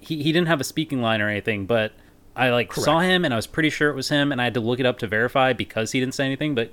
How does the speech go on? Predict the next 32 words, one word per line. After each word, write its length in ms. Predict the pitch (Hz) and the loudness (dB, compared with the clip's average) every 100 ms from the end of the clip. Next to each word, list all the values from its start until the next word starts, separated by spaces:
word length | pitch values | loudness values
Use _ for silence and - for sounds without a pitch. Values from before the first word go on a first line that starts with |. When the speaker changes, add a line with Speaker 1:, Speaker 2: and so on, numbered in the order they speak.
| - | -4
Speaker 1:
yeah, 200 | 123 247 - | -2 -2 -4
Phil 160 | - 135 | -6 -4
LaMarr's 320 | 151 180 185 | 0 0 0
in 80 | 110 | -2
here 220 | 107 98 | -2 -2
for 120 | 113 | 0
all 120 | 107 | 0
of 100 | 107 | 0
you 300 | 107 107 104 - - 110 | -2 -4 -4 -10 -20 -2
voice 260 | 120 113 | 0 4
acting 320 | 123 110 113 | 2 2 0
and 100 | 107 | 0
Mad 200 | 110 107 | 0 -2
T 120 | - 107 | -2 -4
V 140 | 107 | -4
fans. 460 | 110 101 104 - - - - - - - - - - - | -2 -4 -6 -10 -14 -16 -14 -16 -20 -20 -20 -20 -20 -4
Speaker 2:
Yep, 280 | 123 147 - | 0 0 -2
he's 260 | 156 139 | -4 -2
in 140 | 160 160 | 0 4
my 140 | 151 | 4
notes 320 | 147 170 - | 4 2 2
as 160 | 135 117 - | 0 0 -4
a 60 | |
random 420 | 117 147 185 202 175 | 0 2 2 2 0
Phil 340 | - 190 180 | 0 0 2
LaMarr 480 | 160 156 165 135 120 | 4 6 8 6 2
appears. 640 | 135 - - 90 85 - - - - _ - _ - | -4 -4 -6 -6 -8 -12 -16 -20 -20 _ -20 _ -6
Speaker 1:
God 240 | 101 101 | -2 -2
bless 220 | 101 95 | -4 -4
him. 240 | 110 95 92 - _ _ - - - | -4 -8 -10 -18 _ _ -20 -20 -10
So, 300 | - 151 143 | -2 4 6
uh, 360 | 135 123 120 | 6 4 4